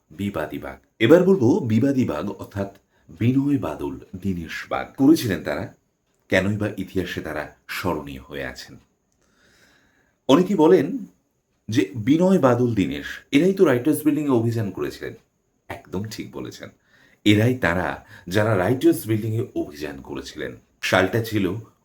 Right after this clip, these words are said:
উনিশশো তিরিশের আটই ডিসেম্বর। তিনজন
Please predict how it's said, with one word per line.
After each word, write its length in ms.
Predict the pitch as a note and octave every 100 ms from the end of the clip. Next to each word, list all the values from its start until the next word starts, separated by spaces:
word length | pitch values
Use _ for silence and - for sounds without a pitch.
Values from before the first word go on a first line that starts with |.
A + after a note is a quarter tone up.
| -
উনিশশো 400 | A2 A2 A2 G#2
তিরিশের 640 | - F#2 F2+ - G2 F#2 - _ _ -
আটই 340 | F2+ - F2+
ডিসেম্বর। 500 | F2 E2 - C#2 B1 - _ _ _ _ _ -
তিনজন 580 | D3 C3+ D3+ D#3+ E3+